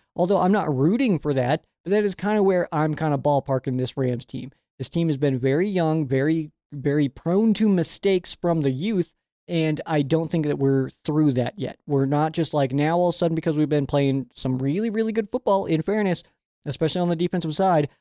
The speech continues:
I don't think that that's enough to say that, like, yeah, it's, like, we're, we're good now. Well, like, we're, we're gonna shut everybody down.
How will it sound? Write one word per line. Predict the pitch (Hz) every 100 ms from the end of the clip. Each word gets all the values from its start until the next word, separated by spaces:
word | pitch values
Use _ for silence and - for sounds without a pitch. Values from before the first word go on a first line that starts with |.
| -
I | 151
don't | 131 165 185
think | 175 151
that |
that's | 151 143
enough | 131 131 135 156
to | -
say | - 147 143
that, | 135 139
like, | 131
yeah, | 135 139 131 127
it's, | 143 127 - - _ _ -
like, | 147 131
we're, | 143 147 127
we're | 139 131
good | 139 127 -
now. | - -
Well, | 143 127
like, | 123
we're, | 139 131
we're | 135 135
gonna | 135 135
shut | - 151
everybody | 135 123 131 127 123
down. | 123 -